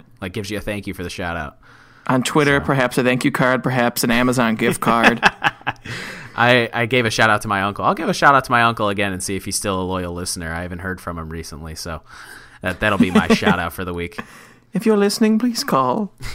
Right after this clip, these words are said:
Speaker 2: <laughs> I, I like listener shout outs. I feel, I feel like Ryan Seacrest.
Speaker 1: It's fun when people actually listen. Like, even talking with Jameson at your, at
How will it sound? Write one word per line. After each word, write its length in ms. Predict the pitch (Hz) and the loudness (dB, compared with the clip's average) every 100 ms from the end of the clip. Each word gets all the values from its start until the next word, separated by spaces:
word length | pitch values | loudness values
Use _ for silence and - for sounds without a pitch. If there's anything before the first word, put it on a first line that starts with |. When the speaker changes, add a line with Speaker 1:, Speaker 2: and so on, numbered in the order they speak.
| - | -4
Speaker 2:
<laughs> 20 | 175 - 277 - - 147 - _ _ _ _ _ _ _ | -2 0 -2 -4 -10 -12 -16 _ _ _ _ _ _ _
I, 120 | 151 | 0
I 280 | 185 - 165 | 0 2 2
like 340 | 233 151 190 - | 2 2 2 2
listener 360 | 147 160 175 | 2 2 2
shout 320 | 151 - 135 151 | 2 2 2 2
outs. 180 | 123 123 | 0 0
I 80 | |
feel, 500 | 127 156 151 135 - - - - - | 0 2 2 0 -4 -10 -20 -10 -4
I 60 | |
feel 180 | - 185 | 2 4
like 120 | 160 | 4
Ryan 320 | 143 139 147 | 2 4 2
Seacrest. 760 | 135 - 139 139 - - - - - - | 2 0 0 0 -2 -4 -8 -12 -20 -12
Speaker 1:
It's 240 | 190 185 - | -4 -2 0
fun 380 | - 131 170 | 6 8 8
when 160 | 131 110 | 4 0
people 400 | 127 123 117 101 | -2 0 0 -2
actually 320 | 87 110 110 | -4 -4 -4
listen. 340 | 90 107 - 92 | -4 -2 -2 -4
Like, 300 | 85 80 - - | -6 -8 -14 -10
even 200 | 113 110 | -6 -4
talking 280 | 101 98 101 | 0 0 0
with 100 | 92 | -6
Jameson 420 | 98 95 95 92 | -4 -4 -6 -6
at 80 | 87 | -6
your, 180 | 92 87 | -6 -8
at 60 | - | -10